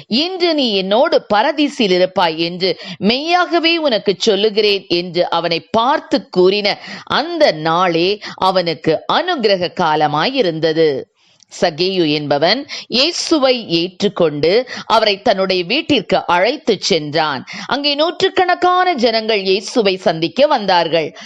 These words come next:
அவர்களுக்கு கிடைக்காத ஒரு ஸ்லாக்கியம் சகேயுவிற்கு கிடைத்தது. இயேசு சகேயுவை பார்த்து, "நான் உன் வீட்டிலே தங்க வேண்டும்" என்று கூறினார்.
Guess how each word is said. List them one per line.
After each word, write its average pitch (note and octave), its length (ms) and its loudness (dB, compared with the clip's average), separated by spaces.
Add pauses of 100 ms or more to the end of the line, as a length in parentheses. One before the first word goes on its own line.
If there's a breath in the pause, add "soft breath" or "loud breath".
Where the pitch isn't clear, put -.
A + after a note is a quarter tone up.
(120)
அவர்களுக்கு F4 800 2
கிடைக்காத A#3+ 640 2
ஒரு F3 300 2
ஸ்லாக்கியம் A#3 560 -2 (240 loud breath)
சகேயுவிற்கு D4 680 2
கிடைத்தது. E3+ 720 0 (180 loud breath)
இயேசு E3+ 640 0
சகேயுவை F3+ 640 0
பார்த்து, E3+ 720 0 (100)
"நான் E4+ 320 2
உன் A3+ 260 -2
வீட்டிலே G3 540 0
தங்க D#4+ 340 0
வேண்டும்" F#3 380 -2
என்று F#3+ 320 -4
கூறினார். F3 640 0